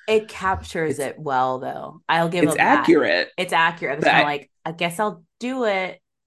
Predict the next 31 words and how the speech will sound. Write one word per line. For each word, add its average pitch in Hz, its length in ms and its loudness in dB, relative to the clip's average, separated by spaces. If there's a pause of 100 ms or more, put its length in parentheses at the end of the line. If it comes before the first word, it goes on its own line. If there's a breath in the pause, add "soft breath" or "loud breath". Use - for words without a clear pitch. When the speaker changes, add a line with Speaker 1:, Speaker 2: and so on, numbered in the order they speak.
(520)
Speaker 1:
And, 160 160 -2
Speaker 2:
but 151 120 4
Speaker 1:
like, 143 60 6
Speaker 2:
I - 40 4
Speaker 1:
no 147 140 4
Speaker 2:
guess 147 120 2
Speaker 1:
one, - 20 -2
Speaker 2:
it's, - 240 -4 (200)
Speaker 1:
yeah. 127 260 -10 (180)
Sorry, 143 180 -6
go 120 80 -6
Speaker 2:
yeah. - 80 -10
Speaker 1:
ahead. 165 100 -16 (1200 loud breath)
Speaker 2:
Like, 135 420 0
the 147 160 0
sense 143 340 -2
of, 143 140 -2
like, 110 360 -2 (440)
it's 147 260 0
awkward 143 480 2
in 131 80 0
that 117 180 -2
sense, 110 800 -6 (180)
like, 113 440 -4 (1160)
that 131 240 0 (180)
your 147 140 4
first 135 240 2
time 113 160 0
is - 140 -4
awkward, 160 640 0 (680 soft breath)
but 131 380 4